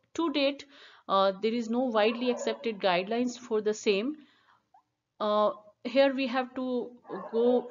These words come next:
with a multidisciplinary approach in which we have to involve an intensivist, we have to involve rheumatologist, hematologist, infectious disease specialist in the care of the patient. Now,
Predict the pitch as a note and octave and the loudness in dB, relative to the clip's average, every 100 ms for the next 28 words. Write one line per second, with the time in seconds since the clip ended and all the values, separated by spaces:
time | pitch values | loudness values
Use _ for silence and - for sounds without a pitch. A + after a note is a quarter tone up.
0 | - G3 G3+ A#3+ G#3 F#3+ G#3 D4 C#4 A#3 | -16 -8 -2 4 4 4 0 0 -2 -4
1 | - - G#3+ G#3 G3 - - F#3 _ A3+ | -8 -4 -4 -2 -6 -8 -8 -10 _ 4
2 | B3+ B3 - A3 G#3+ C4 - G3+ G#3+ G#3+ | 4 2 -4 -4 -2 -4 -6 -4 0 0
3 | G3 - G3+ - G3 F#3+ F#3+ G3 G3 - | -2 -2 -4 -2 -4 2 2 2 -2 -6
4 | F#3 F3+ F3+ F3 G#3+ A#3+ - C4 C4 B3 | -4 -2 -4 0 0 0 -4 -6 -6 -6
5 | G#3+ G#3 F3+ F#3 F3+ F3+ F3 F3 F3 G#3 | -6 -4 -6 -6 -6 -6 -6 -6 -4 -2
6 | G#3 A#3 A#3 A3+ A3+ A3 - E3+ F#3 G#3 | 0 0 0 -2 -6 -6 -8 -4 -4 -2
7 | A3+ G#3+ G#3 A3 A3 - - - - _ | 2 2 2 0 0 -8 -20 -20 -20 _
8 | F3+ F3 A3 A3+ - B3 A3+ A3+ A3+ A3+ | -6 0 0 0 -2 -2 -2 -4 -4 -8
9 | A#3 - G#3+ G#3 A#3+ A3+ A#3+ - - - | -10 -2 -2 0 -2 -2 -2 -6 -14 -20
10 | - _ G3 G3 G3+ A3 G3+ F#3 D#3+ E3+ | -20 _ -4 -4 2 4 6 2 0 -8
11 | F3 D#3+ - D#3+ D#3 - _ _ _ _ | -6 -6 -4 -6 -8 -12 _ _ _ _
12 | _ _ _ _ _ _ _ _ _ _ | _ _ _ _ _ _ _ _ _ _
13 | _ _ _ _ _ _ _ _ _ _ | _ _ _ _ _ _ _ _ _ _
14 | D4 D#4 D4+ | 4 6 6